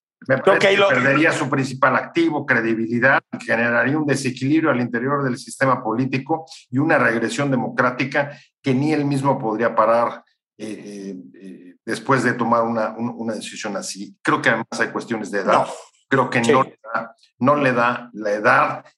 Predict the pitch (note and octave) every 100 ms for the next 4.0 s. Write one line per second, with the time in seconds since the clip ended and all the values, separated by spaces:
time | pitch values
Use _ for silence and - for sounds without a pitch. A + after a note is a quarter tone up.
0 | - A2 G#2+ G#2 C#3+ D3 C#3+ E3 - -
1 | _ - - _ _ _ A#2+ A#2 B2 B2
2 | B2+ D#3+ E3+ - - D#3 E3 E3 C#3+ B2
3 | A#2 - A2 G#2 G2+ G2 G2 G2 G2